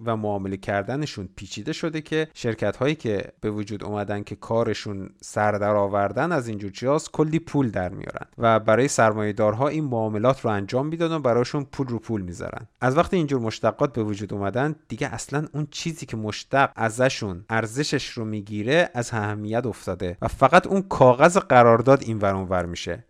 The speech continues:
و از بالا و پایین شدن قیمت این کاغذ قراردادی که مردم پول در میارن.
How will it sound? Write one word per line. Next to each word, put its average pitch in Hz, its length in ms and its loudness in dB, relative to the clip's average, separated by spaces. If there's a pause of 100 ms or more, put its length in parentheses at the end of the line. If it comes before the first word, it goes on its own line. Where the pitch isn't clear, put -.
و 120 60 2
از 127 260 4
بالا 127 300 6
و 127 120 4
پایین 123 300 0
شدن 147 300 0 (100)
قیمت 127 500 0 (100)
این 180 360 0 (100)
کاغذ 123 440 0
قراردادی 117 800 4
که 120 120 0
مردم 104 340 0
پول 101 280 -6
در 87 220 -2
میارن. 87 440 -6